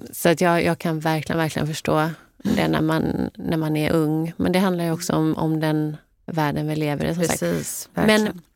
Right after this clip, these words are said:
Speaker 1: Lindas andra fråga, det var ju så här, vad kan man göra för att det inte ska bli värre? Och då finns det några tips, eh, om man inte vill att det ska sprida sig. Dels så är det ju så med alla hudsjukdomar,
Speaker 2: Mm.
Speaker 1: precis som du sa, <laughs> just det där med stress.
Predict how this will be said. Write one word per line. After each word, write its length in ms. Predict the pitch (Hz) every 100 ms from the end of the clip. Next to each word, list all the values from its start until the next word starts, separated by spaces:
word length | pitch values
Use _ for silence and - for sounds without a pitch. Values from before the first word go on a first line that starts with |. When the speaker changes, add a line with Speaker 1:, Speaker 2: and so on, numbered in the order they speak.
| -
Speaker 1:
Lindas 400 | 226 214 202 202
andra 240 | 214 208
fråga, 300 | - 226 185
det 80 | 175
var 200 | 185 180
ju 160 | 175 175
så 120 | 170
här, 180 | 156 156 - - _
vad 280 | 190 202 190
kan 140 | 202
man 120 | 175
göra 220 | 180 165 160
för 120 | 170
att 60 |
det 60 | 165
inte 160 | 165 170
ska 160 | 175
bli 120 | 165
värre? 580 | 160 175 160 156 196 208
Och 160 | - 202
då 240 | 220 226 214
finns 300 | 190 170 -
det 280 | 165 160 - - - - _ _ _ _
några 280 | 180 170 160
tips, 680 | - 208 294 - - - - - -
eh, 340 | 180 170 165 165 -
om 140 | 180
man 240 | 175 170 170
inte 320 | 185 165 175
vill 200 | 165 156
att 80 | 156
det 80 |
ska 180 | - 170
sprida 540 | - - 185 170 156 160
sig. 440 | - 208 190 285 - _ _ - - - -
Dels 400 | - 233 247 240
så 80 | -
är 80 | 185
det 60 | 165
ju 60 |
så 200 | 156 165
med 140 | 160 -
alla 360 | 180 170 165 190
hudsjukdomar, 600 | 202 185 165 156 160 160
Speaker 2:
Mm. 120 | 214
Speaker 1:
precis 220 | 175 165
som 160 | 180 170
du 200 | 165 160
sa, 340 | 180 165 165 160
<laughs> 100 | -
just 300 | - 220 202
det 80 | -
där 80 | 180
med 160 | 165 180
stress. 160 | 202